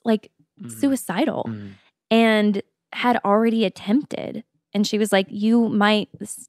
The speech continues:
Speaker 1: tip my family over to the edge if you
Speaker 2: Mm-hmm.
Speaker 1: do this." And that is, like, gets to this other story I wanna talk about of how Carl is not, is obviously not actually repentant or doing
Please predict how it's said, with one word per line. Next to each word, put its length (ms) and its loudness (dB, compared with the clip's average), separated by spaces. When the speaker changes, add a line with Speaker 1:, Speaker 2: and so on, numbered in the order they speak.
Speaker 1:
tip 240 0
my 160 -2
family 420 -2
over 140 0
to 80 -10
the 140 -8
edge 180 -6
if 60 -8
you 80 -2
Speaker 2:
Mm-hmm. 60 -2
Speaker 1:
do 220 -8
this." 380 -10
And 460 2
that 220 4
is, 160 0
like, 280 0
gets 220 -2
to 80 -16
this 200 -10
other 160 -2
story 240 0
I 60 4
wanna 140 2
talk 200 -4
about 240 2
of 60 -4
how 180 -2
Carl 380 0
is 80 -4
not, 300 -4
is 200 -4
obviously 560 0
not 240 -4
actually 440 -4
repentant 760 0
or 160 2
doing 480 -2